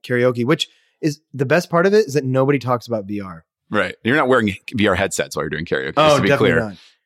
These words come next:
Speaker 1: It, it's very analog, as analog as you can get. Uh, but yeah, that's, that's the, like, sort of this amazing, uh,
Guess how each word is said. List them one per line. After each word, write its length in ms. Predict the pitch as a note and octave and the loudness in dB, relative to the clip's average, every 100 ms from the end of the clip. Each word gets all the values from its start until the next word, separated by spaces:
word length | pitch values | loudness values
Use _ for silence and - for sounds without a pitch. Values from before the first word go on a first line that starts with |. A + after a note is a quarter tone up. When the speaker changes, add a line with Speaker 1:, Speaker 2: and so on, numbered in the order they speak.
| _ _ | _ _
Speaker 1:
It, 140 | B2 | -6
it's 140 | C3 A2+ | -6 -2
very 440 | D3 D#3 D3+ C#3 | 2 4 2 0
analog, 560 | C3 C3 B2+ A#2 A2 G2 G#2 | -2 0 0 0 -2 -10 -14
as 80 | A#2+ | -8
analog 340 | B2+ C3 B2+ | -4 -2 -2
as 60 | A2+ | -4
you 80 | A2 | -8
can 80 | G#2 | -8
get. 260 | G#2 F#2+ _ _ G2+ | -10 -10 _ _ -20
Uh, 220 | F#2+ F#2 | -20 -20
but 240 | F2+ F#2+ _ _ _ | -14 -14 _ _ _
yeah, 180 | G#2+ G2 | -10 -8
that's, 260 | A#2+ - | -10 -6
that's 220 | C#3 A#2 | -8 -6
the, 120 | B2+ A#2+ | -10 -6
like, 160 | B2+ A2 | -4 -4
sort 180 | - A#2+ | -4 -6
of 160 | G2+ _ _ _ _ | -6 _ _ _ _
this 120 | C3 | -6
amazing, 600 | B2+ B2 B2 B2 A2+ A2 - _ _ _ _ | -2 0 0 -2 -4 -8 -12 _ _ _ _
uh, 360 | A2+ G#2+ G2+ | -4 -2 -4